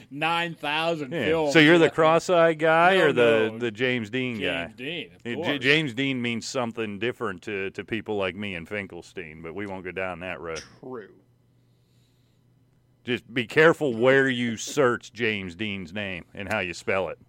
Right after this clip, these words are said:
Speaker 1: I don't have to worry. I know who James Dean, well, was.
Speaker 2: Yeah.
Speaker 1: So.
Speaker 2: And now, the, now there's a new one, and their, their careers, while in the same milieu, aren't exactly parallel, if you know what I mean.
Speaker 1: It's
Speaker 3: All in cinematic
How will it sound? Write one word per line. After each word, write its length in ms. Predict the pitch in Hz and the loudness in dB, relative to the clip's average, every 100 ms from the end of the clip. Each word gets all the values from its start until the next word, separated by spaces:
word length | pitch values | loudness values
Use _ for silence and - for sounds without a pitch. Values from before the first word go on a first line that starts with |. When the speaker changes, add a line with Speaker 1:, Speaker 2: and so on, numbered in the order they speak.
| _ | _
Speaker 1:
I 300 | - - 107 110 107 - | -20 -18 -18 -20 -20 -14
don't 280 | 131 139 | -12 -10
have 180 | 127 143 | -10 -10
to 100 | 143 | -8
worry. 160 | 147 160 | -8 -6
I 140 | 127 156 | -4 -4
know 280 | 160 185 | -4 -4
who 140 | 165 151 | -4 -8
James 420 | 117 131 120 110 | -8 -8 -10 -12
Dean, 400 | 117 123 117 107 - _ _ | -10 -10 -10 -14 -20 _ _
well, 280 | 120 110 104 _ | -16 -14 -16 _
was. 480 | 92 110 95 92 98 - | -12 -10 -10 -14 -16 -10
Speaker 2:
Yeah. 340 | 104 90 87 92 | -8 -8 -8 -10
Speaker 1:
So. 360 | 120 107 101 98 | -12 -12 -12 -10
Speaker 2:
And 160 | 92 | -4
now, 160 | 98 117 | 0 0
the, 140 | 107 | 0
now 180 | 107 120 | -2 -2
there's 160 | 127 104 | -2 -4
a 80 | |
new 260 | 104 110 98 | -4 -4 -4
one, 240 | 90 82 | -6 -8
and 160 | 82 85 | -10 -10
their, 240 | 90 90 | -8 -6
their 160 | 92 101 | -6 -6
careers, 640 | - 117 127 127 127 113 - _ _ - _ | -6 -2 0 2 0 -4 -12 _ _ -20 _
while 320 | 139 156 151 | 2 4 6
in 160 | 170 175 | 4 2
the 80 | 151 | -2
same 800 | - 170 165 165 165 156 151 131 | -2 -2 0 0 -2 -4 -4 -2
milieu, 840 | 147 143 113 127 165 180 180 156 104 | 0 0 0 2 4 4 2 0 -4
aren't 300 | 95 123 127 | -4 -2 -2
exactly 540 | 110 104 135 120 117 113 | -6 -6 -6 -6 -8 -8
parallel, 680 | - 123 110 95 90 85 | -2 0 0 -2 -4 -6
if 120 | 87 - | -10 -12
you 80 | |
know 160 | 92 90 | -12 -12
what 140 | 80 | -12
I 80 | 78 | -12
mean. 300 | 82 85 78 - _ _ _ 139 | -14 -16 -18 -20 _ _ _ -14
Speaker 1:
It's 80 | |
Speaker 3:
All 480 | 127 135 139 139 147 | -8 -6 -6 -6 -10
in 260 | 131 120 113 _ - | -14 -18 -18 _ -20
cinematic 540 | - 131 120 120 | -16 -14 -12 -14